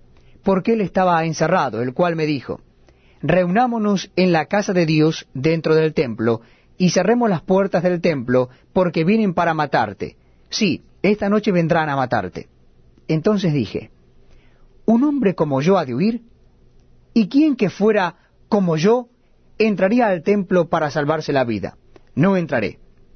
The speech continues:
Y entendí que Dios no lo había enviado, sino que hablaba aquella profecía contra mí, porque Tobías y Sanballat lo habían sobornado.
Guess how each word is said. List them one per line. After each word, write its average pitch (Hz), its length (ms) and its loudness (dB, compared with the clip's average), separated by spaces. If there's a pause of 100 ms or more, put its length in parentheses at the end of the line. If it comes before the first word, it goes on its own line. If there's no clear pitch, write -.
(500)
Y 135 140 2
entendí 196 380 2
que 190 140 0
Dios 185 480 2
no 180 240 2
lo 240 100 0
había 208 260 0
enviado, 165 540 0 (300)
sino 196 300 2
que 147 160 0
hablaba 180 380 2
aquella 202 420 -2
profecía 170 560 0
contra 156 340 0
mí, 151 160 -2
porque 202 380 -2
Tobías 190 580 0
y 147 140 -4
Sanballat 151 560 0 (340)
lo 139 180 2
habían 147 320 0
sobornado. 123 600 -2